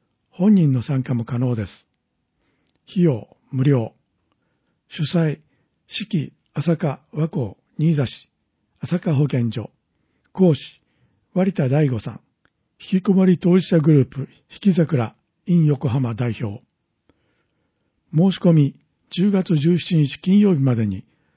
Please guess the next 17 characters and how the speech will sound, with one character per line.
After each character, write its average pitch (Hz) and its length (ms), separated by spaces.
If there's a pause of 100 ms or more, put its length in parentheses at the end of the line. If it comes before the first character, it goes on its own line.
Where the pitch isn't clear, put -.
(260)
電 175 220
話 160 280
ま 135 120
た 165 120
は 135 100
メ 135 180
ー 127 40
ル 123 100
で、 113 160 (880)
共 175 200
生 185 200
社 170 160
会 131 180
推 147 240
進 139 280
課 110 120
へ。 95 160